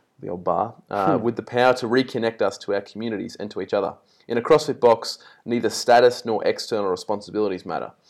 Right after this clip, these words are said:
Speaker 1: Uh, you know, politicians and janitors are equal, and even internal CrossFit achievements by elite competitor or a recent on-ramp graduate do not affect members' enjoyment." That leveling quality brings athletes into contact with people they would not encounter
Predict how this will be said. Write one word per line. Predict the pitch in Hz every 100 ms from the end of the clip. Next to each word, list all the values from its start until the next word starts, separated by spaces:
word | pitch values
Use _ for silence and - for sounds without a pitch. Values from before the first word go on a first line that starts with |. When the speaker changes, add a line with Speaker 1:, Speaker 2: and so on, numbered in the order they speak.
| - _ -
Speaker 1:
Uh, | 95 92 80
you | 85
know, | 73
politicians | - 113 107 131 127 131 127
and | 101 98
janitors | 110 113 113 107
are | 104
equal, | 123 131 139 131 - _ -
and | -
even | 120 120 104
internal | 117 113 120 107
CrossFit | 104 - 139 117
achievements | 104 - 98 90 -
by | 101 98 98 95 -
elite | 110 113 -
competitor | 104 117 107 107 104 - _ -
or | 110
a |
recent | 101 113 - -
on-ramp | 123 131 110 -
graduate | 98 92 98 95 - _ _
do | 113
not | 113
affect | 107 117 104 -
members' | 107 104 98
enjoyment." | 95 92 110 92 - _ _ _
That | - -
leveling | 107 120 139 135 113
quality | - 127 135 107 104 - _ -
brings | 117 113 110
athletes | - 120 - 113 110
into | 131 110
contact | - 165 170 151 110
with | -
people | 110 107 98 104 _ _
they | -
would | 107 107
not | 120 127
encounter | 123 117 - 104 98